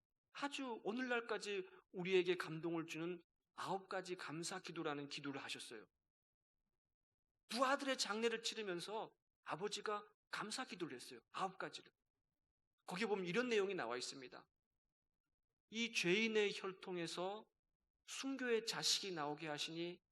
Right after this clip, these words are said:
감사합니다. 예수 믿다가 누워서 죽는 것도 큰 복인데 전도하다가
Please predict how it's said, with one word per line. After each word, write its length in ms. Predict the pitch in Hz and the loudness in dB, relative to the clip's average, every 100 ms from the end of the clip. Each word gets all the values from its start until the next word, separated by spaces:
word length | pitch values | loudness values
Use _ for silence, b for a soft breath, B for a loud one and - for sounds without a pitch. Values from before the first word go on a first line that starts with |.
| _ _ | _ _
감사합니다. 800 | - - 135 143 170 156 - - - _ _ _ _ _ _ _ _ _ _ _ B _ | -8 -6 -2 -4 -4 -14 -20 -20 -20 _ _ _ _ _ _ _ _ _ _ _ B _
예수 320 | 170 220 - | 6 8 6
믿다가 680 | 269 262 269 247 254 254 254 - _ _ 175 | 4 2 2 2 2 2 -2 -10 _ _ 0
누워서 480 | 233 285 294 277 | 8 10 10 6
죽는 300 | 262 202 214 | 2 0 2
것도 560 | 220 220 220 240 240 247 | 6 4 4 2 2 0
큰 340 | - - 294 | -2 0 -2
복인데 760 | - 139 180 185 123 151 151 - _ _ _ _ _ _ _ | -4 -6 -6 -6 -4 -4 -6 -12 _ _ _ _ _ _ _
전도하다가 920 | - 226 277 294 285 277 254 254 247 | -4 0 2 4 4 4 4 2 0